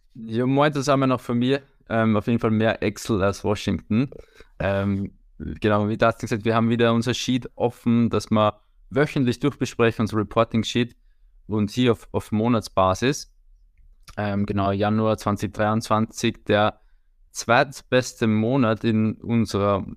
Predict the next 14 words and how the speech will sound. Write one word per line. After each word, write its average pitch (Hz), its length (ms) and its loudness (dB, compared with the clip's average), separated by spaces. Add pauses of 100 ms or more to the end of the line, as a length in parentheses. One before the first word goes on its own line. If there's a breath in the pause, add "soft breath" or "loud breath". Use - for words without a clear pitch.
(120)
ähm, 95 640 0
also 95 300 -2
mit, 85 300 -4
mit 107 200 -4
dieser 107 160 -2
Brand 110 560 0
hatten - 260 -4
ungefähr 101 460 0
achtzigtausend 101 880 0
Revenue, 123 580 2 (600)
ähm, 98 420 -2
also 95 180 -6
Nettoumsatz 110 1040 -4 (140)
und 95 300 -6